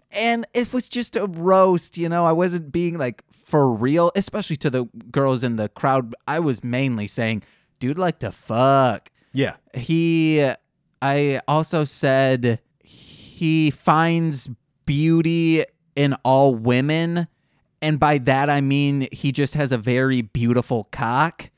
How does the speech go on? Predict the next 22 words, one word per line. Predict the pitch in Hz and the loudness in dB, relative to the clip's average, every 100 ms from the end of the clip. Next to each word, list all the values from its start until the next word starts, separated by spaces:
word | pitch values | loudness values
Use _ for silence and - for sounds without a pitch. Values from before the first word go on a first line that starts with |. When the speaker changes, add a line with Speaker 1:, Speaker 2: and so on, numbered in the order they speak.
| - | -6
Speaker 2:
Mm-hmm. | 151 127 190 | -4 0 0
Speaker 1:
'Cause | 202 139 | 0 -4
he's | 135 147 151 | -2 -2 -2
finding | - 117 143 156 165 | -2 0 2 2 2
it | 170 165 | 2 2
in | 165 214 180 | 4 4 2
there. | 139 120 113 101 | 2 2 0 0
Speaker 2:
Yeah, | 135 139 135 120 143 | 0 0 -2 -4 -8
okay. | 151 147 139 131 165 - | -8 -6 -6 -6 -8 -10
That's | 127 127 123 | -8 -8 -8
really | 120 101 | -10 -10
good. | 104 101 95 _ | -10 -12 -14 _
Speaker 1:
Yeah, | 123 123 151 165 139 | -14 -6 -4 -2 -2
guys, | 127 120 135 | 0 2 2
I'm | 143 156 | 0 -2
hilarious. | 135 165 143 139 175 202 208 165 127 107 - | 0 -2 -2 -4 -2 0 2 0 0 -4 -4
Listen | 185 185 170 | -4 -2 0
to | 135 | 0
<laughs> | 117 - | 0 2
Mostly | 208 143 - 135 110 | 2 2 -2 -2 -2
Speaking | - - - 123 - 160 160 | -6 -10 -6 -6 -2 -2 -2
Sentai. | 156 160 135 123 113 127 110 104 98 104 | 0 2 4 2 0 0 0 -2 -6 -10